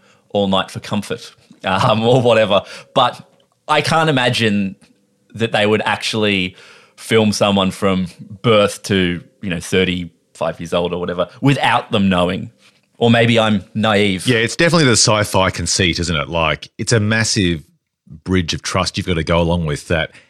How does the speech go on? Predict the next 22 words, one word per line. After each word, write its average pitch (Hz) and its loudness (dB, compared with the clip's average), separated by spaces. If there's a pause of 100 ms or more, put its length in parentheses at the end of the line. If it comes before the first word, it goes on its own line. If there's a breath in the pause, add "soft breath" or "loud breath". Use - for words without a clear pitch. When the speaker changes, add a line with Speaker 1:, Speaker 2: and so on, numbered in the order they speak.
(120)
Speaker 2:
he 113 0
wouldn't 110 2
somehow 82 -2
find 82 -4
out, 80 -4
that 87 -4 (260)
someone 101 0
in 90 -2
the 90 -4
cast 85 -6 (100)
wouldn't 95 -2
actually 78 -6 (320 soft breath)
accidentally 90 -4
ex-, - -6
you 110 -6
know, 76 -6
expose 85 -4 (160)
the, 85 -10 (180)
that 101 -6
it's - -8
a - -4
show. 82 -2